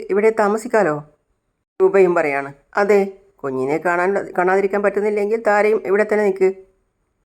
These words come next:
താര വീണ്ടും ആക്ഷൻ കാണിക്കുകയാണ്. അപ്പോൾ രൂപ പറയാണ്, "കുഞ്ഞിനെ ഇന്ന് കൊണ്ടുപോയിട്ട് ഇന്ന് തന്നെ തിരിച്ചു കൊണ്ടുവരാം എന്നാണ് താര പറയുന്നത്. കുഞ്ഞിൻ്റെ കാര്യങ്ങളെല്ലാം കുഞ്ഞ്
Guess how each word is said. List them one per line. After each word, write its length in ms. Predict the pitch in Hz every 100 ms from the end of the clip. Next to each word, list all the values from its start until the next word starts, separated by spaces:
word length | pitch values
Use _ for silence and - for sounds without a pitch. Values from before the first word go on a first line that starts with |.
| _ 160
താര 180 | 151 156 180
വീണ്ടും 280 | 185 208 208
ആക്ഷൻ 220 | 202 208 208
കാണിക്കുകയാണ്. 420 | 190 190 160 127 127 147
അപ്പോൾ 160 | 143 147
രൂപ 120 | 147 156
പറയാണ്, 300 | 165 165 160 151 _ _ _ -
"കുഞ്ഞിനെ 400 | 156 151 180 190 190 160
ഇന്ന് 160 | 175 190
കൊണ്ടുപോയിട്ട് 540 | 170 165 190 190 196 196 175
ഇന്ന് 160 | 175 196
തന്നെ 160 | 233 247 233
തിരിച്ചു 240 | 214 240 220
കൊണ്ടുവരാം 400 | 202 196 190 185 160
എന്നാണ് 240 | 165 185 196
താര 160 | 175 170 165
പറയുന്നത്. 360 | 156 156 151 - _ _ _ _ _ _ 196
കുഞ്ഞിൻ്റെ 420 | 196 214 233 247 240
കാര്യങ്ങളെല്ലാം 640 | 220 220 175 175 165 175 175
കുഞ്ഞ് 220 | 185 190